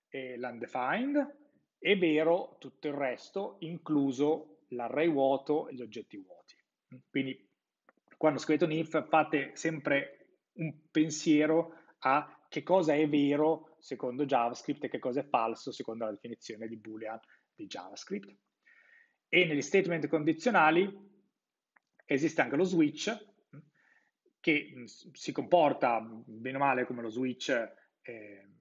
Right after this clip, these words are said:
di, che, di, del, di altri linguaggi, quindi switch espressione, case uno, case due, case tre, default con gli eventuali break,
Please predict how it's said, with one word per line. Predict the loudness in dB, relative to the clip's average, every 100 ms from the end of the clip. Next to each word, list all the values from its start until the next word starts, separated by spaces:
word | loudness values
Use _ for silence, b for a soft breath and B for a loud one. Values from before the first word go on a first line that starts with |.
| _ _ _
di, | -18 -14 -12 -12 -16 -20 _ _ _ _ _ _ _ _ -20 -18
che, | -10 -10 -10 -14
di, | -16 -18
del, | -16 -4 -2 -4 -8
di | -18 -18 -20 -20 -12 -4
altri | -4 -2 -2
linguaggi, | 2 4 2 0 -2 -2 -6
quindi | -4 -2
switch | 0 2 2 -2 -6
espressione, | -6 -2 -2 2 2 4 2 0 -2
case | -2 0 -2 -2
uno, | 0 2 2 2
case | 2 -2 0
due, | 2 4 4
case | 2 -4 -2
tre, | 2 4 4 2
default | -6 -4 -2 0 0 -2
con | -4 -6
gli |
eventuali | -10 -12 -10 -6
break, | 4 4 4 0 -4